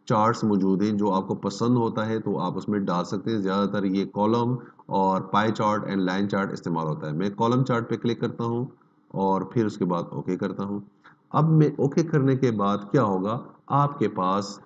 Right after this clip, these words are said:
इस किस्म का ये जो चार्ट in Microsoft Word का जो एक नया विंडो खुल जाएगा।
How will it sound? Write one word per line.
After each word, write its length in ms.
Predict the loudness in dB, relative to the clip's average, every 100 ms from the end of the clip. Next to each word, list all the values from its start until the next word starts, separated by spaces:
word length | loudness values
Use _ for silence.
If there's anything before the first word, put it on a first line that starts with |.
| _ _
इस 200 | 2 2
किस्म 340 | 2 0 0 -2
का 140 | 0
ये 240 | 2 4 4
जो 360 | 4 2 2 -4 -14 _
चार्ट 320 | 0 4 2 2
in 240 | 0 2
Microsoft 720 | 0 0 -2 -2 0 0 -2 0
Word 280 | 0 0
का 100 | -2 -2
जो 160 | -2 -2
एक 260 | -4 -2 0 0 -4 _ _ -4
नया 420 | 0 2 2 2 0
विंडो 360 | 2 2 0
खुल 220 | 0 0 0
जाएगा। 340 | -2 -6